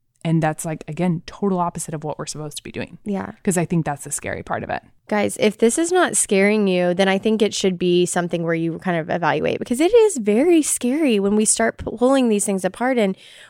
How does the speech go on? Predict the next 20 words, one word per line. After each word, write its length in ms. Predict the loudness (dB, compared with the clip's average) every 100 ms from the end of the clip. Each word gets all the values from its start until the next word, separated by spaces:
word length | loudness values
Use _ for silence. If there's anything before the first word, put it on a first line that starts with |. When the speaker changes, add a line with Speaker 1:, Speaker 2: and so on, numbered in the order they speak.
| 0
Speaker 2:
when 120 | 4
I 80 | 4
see 540 | 2 2 2 2 0
really 400 | 0 0 2 2
well-meaning 640 | 2 2 2 4 4 2
friends 440 | 0 0 2 2 0
who 140 | 0
are 260 | 2 0 -2 -6 -20 _
posting 520 | 2 2 4 2 2
things 240 | 4 2 2
on 140 | 2
their, 160 | 2 0
reposting 800 | -2 0 2 4 2 2 0 0
quotes 240 | 0 2
on 80 | 2
their 120 | 0
story 400 | 0 0 2 2
where 180 | 4 4
I'm 120 | 4
like, 300 | 4 4 2